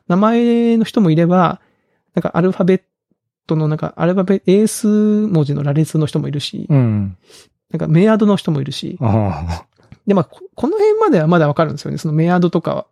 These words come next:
Speaker 1: その、まあ、多分なんかその入力の時にこうしちゃったんだろうなってわかるんだけど、
Speaker 2: うんうんうん。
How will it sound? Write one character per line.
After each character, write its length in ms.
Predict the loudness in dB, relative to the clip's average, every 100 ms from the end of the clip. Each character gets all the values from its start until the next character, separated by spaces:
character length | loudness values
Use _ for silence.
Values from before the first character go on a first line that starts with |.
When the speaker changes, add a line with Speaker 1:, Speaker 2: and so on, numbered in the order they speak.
| _ _
Speaker 1:
そ 160 | _ -14
の、 220 | -12 -14 _ _ _ _ _
ま 80 | -2
あ、 20 |
多 80 | 0
分 120 | 0
な 40 |
ん 20 | -2
か 120 | -2
そ 160 | 0
の 400 | 0 2 0 2
入 160 | 2 2
力 180 | 2 2
の 40 |
時 120 | 2
に 60 | 0
こ 160 | 0 -2
う 60 |
し 60 | 0
ち 40 |
ゃ 40 | -2
っ 20 |
た 100 | -2
ん 40 |
だ 60 | -2
ろ 80 | 0
う 20 |
な 100 | 0
っ 60 | 0
て 80 | -2
わ 40 |
か 80 | -2
る 60 |
ん 40 | -2
だ 80 | -2
け 80 | 0
ど、 60 |
Speaker 2:
う 20 |
ん 40 | 2
う 40 |
ん 20 |
う 60 | 0
ん。 300 | -2 -4